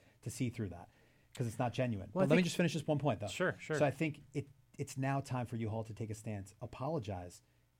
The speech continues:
Speaker 1: on a grand scale, and be like, "Listen," I, I would actually almost see, like, an apologetic campaign where they use the orange of U-Haul, where they use the branding,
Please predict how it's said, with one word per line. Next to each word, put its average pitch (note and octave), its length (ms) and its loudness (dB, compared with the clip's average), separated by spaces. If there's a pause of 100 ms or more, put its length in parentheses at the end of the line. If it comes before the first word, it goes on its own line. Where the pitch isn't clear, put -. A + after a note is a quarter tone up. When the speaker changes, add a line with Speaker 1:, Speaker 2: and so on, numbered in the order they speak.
(140)
Speaker 1:
on B2 120 0
a A2+ 40 0
grand A#2+ 400 -2
scale, G2 340 -4
and F#2+ 100 -6
be G#2 100 -2
like, G#2 220 -2
"Listen," G#2 380 -6 (240)
I, A#2+ 100 -12 (120)
I E3+ 140 2
would B3 140 2
actually G3+ 280 0
almost C#3+ 360 0
see, C3+ 220 -2
like, A#2 160 -2
an A#2 80 0
apologetic C#3 560 0
campaign A2+ 500 -4 (220)
where B2 140 0
they A#2 80 0
use D3 340 2
the C3+ 100 -2
orange G#2+ 340 -2
of G2 100 -8
U-Haul, F2+ 360 -6 (220)
where A#2+ 100 -4
they A#2 60 0
use C3+ 260 2
the C#3+ 80 2
branding, G2 440 -4